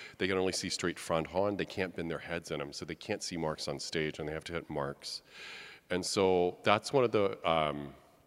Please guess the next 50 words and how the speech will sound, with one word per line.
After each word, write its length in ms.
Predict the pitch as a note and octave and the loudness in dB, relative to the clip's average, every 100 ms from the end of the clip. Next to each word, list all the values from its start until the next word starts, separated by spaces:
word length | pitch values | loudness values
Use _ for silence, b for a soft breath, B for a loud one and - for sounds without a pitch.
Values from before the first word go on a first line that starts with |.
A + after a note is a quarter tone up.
| _ _ b b b b _ - | _ _ b b b b _ -2
the 100 | G#2+ | 0
least 360 | G2+ A2+ A2+ - | 2 -2 -2 -4
favorite 440 | - D#2+ D2 D2 | -2 -2 -2 -6
of 80 | C#2 | -4
the 100 | D2 | -6
roles 280 | D2 C#2+ - | -4 -4 -4
for 140 | D#2+ | -6
the 120 | D#2 G#3+ | -4 -2
upper 160 | F#2+ | 2
level 220 | F2+ F2 | 2 2
boys, 360 | D#2+ E2 E2+ G2 | -2 0 0 -2
because 300 | - G2 F#2 | -4 -4 -2
it's 140 | F#2 | 0
a 60 | F#2 | 2
lot 260 | E2+ E2+ G#2+ | 6 8 8
of 60 | |
responsibility, 920 | G#2+ - F#2 F2 F#2 F2 E2 E2 E2 D#2+ B B B B - | 6 4 2 2 0 2 2 2 0 -2 B B B B -2
and 440 | F#2+ F2 E2+ E2 E2+ G#2 | 6 8 8 4 0 -4
it's 120 | G#2 | -2
a 60 | |
hard 340 | E2+ G#2 F#2+ E2+ | 0 6 6 4
one 160 | D2+ | -2
because 280 | C#2+ - F2+ | -4 -6 -4
they 80 | F2+ | -2
have 100 | E2 | -2
to 80 | F2+ | -4
pull 260 | - G2 | -2 0
the 80 | F#2 | 0
cart, 380 | - - E2 - | 0 4 2 2
they 60 | E2+ | -4
have 80 | |
to 80 | - | 0
make 140 | E2+ - | 0 0
sure 300 | - F2 E2+ - | 0 0 -2 -6
they 120 | F#2 E2+ | -4 -4
don't 180 | E2 - - G2 | -4 -10 -6 0
run 160 | G2 | 4
over 240 | F2+ D#2 D#2+ | 4 2 0
anyone, 560 | D#2 D2+ D2+ C#2+ C#2 - B B B B B _ - | 0 0 0 0 -4 -10 B B B B B _ -2
uh, 220 | E2+ D#2 D2+ | 2 2 0
and 100 | D#2 | 0
it 80 | |
wouldn't 160 | E2+ F2 | -2 -2
be 80 | E2+ | -4
good 160 | F2 | -4
to 80 | F2+ | -2
run 160 | D#2 D#2 | -2 0
over 180 | D2 D2 | -2 -4
a 60 | |
snowflake. 720 | - D#2 D2+ - C#2 C2 - | -4 -4 -6 -6 -8 -8 -16